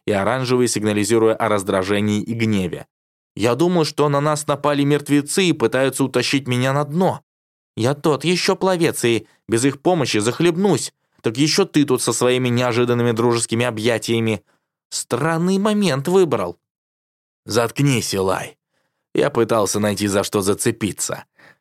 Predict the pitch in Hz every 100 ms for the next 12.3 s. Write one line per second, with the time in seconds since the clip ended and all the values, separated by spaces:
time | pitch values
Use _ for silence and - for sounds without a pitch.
0 | - 104 - 104 107 110 117 104 101 113
1 | 104 104 101 104 110 104 107 - 110 107
2 | - 107 98 - 104 95 110 110 - 90
3 | - - _ _ _ _ _ _ _ 101
4 | 104 123 151 123 131 - 120 104 98 95
5 | - 92 98 - 131 139 135 - _ -
6 | - 113 92 110 135 - 101 101 117 110
7 | 95 95 87 _ _ 101 101 98 87 82
8 | 76 - _ _ _ _ _ _ _ 120
9 | 110 113 113 113 113 113 139 - 98 98
10 | 107 98 98 98 98 - 101 95 90 -
11 | 120 117 98 101 104 98 101 95 107 -
12 | 113 101 90